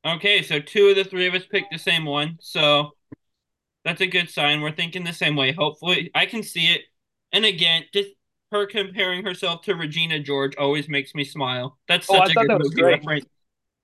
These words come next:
Speaker 2: That
Speaker 1: But
Speaker 2: was
Speaker 1: the
Speaker 2: great.
Speaker 1: more I see of her talk, the more I get the comparison, the way she talks about herself.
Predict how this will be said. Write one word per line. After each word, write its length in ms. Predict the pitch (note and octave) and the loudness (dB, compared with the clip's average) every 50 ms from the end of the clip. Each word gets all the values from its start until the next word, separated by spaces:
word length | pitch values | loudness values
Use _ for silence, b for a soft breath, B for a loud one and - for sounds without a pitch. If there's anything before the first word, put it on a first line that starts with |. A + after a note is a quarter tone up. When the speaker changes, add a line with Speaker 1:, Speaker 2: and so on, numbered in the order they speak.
| _ _ _ _ _ _ _ _ _ _ _ _ _ _ _ _ | _ _ _ _ _ _ _ _ _ _ _ _ _ _ _ _
Speaker 2:
That 0 | |
Speaker 1:
But 240 | - F3 - E3 F3 | 4 4 4 4 4
Speaker 2:
was 80 | E3+ | 2
Speaker 1:
the 40 | F3 | 2
Speaker 2:
great. 160 | G3+ G3 D3 | 2 2 2
Speaker 1:
more 200 | F#3 F#3 F#3+ G3+ | 4 4 4 6
I 120 | G3+ G3 G3 | 6 4 2
see 240 | G3 - G3+ G3+ G3 | 2 0 0 2 2
of 100 | G3 G3 | 2 2
her 140 | G#3 G3 | 2 0
talk, 360 | F#3 - - G3 G#3 G3+ - - | 2 4 6 6 6 4 2 -2
the 100 | E3 E3 | -6 -6
more 260 | D3+ D3 E3+ F3+ F3+ | -4 0 2 2 4
I 100 | F3+ F#3+ | 4 2
get 260 | E3 D#3+ F3 F#3+ - | 2 2 0 0 -2
the 80 | F#3 F3+ | -6 -6
comparison, 680 | - G3 E3 E3 G3 F#3 F#3 E3+ D#3+ D#3 D3 C#3 C3+ | -6 -8 -2 0 2 2 2 2 -2 -6 -10 -8 -6
the 80 | C#3 | -6
way 140 | C#3 C#3+ D3+ | -2 -2 -2
she 160 | D3+ - D#3 | -2 -2 -2
talks 260 | D3 F#3 D#3+ D#3+ - - | -2 -2 -2 -2 -4 -6
about 180 | C#3 B2 A2+ | -8 -8 -8
herself. 380 | A#2+ B2+ - A#2+ A#2+ A2+ F#2 | -8 -10 -10 -10 -10 -10 -10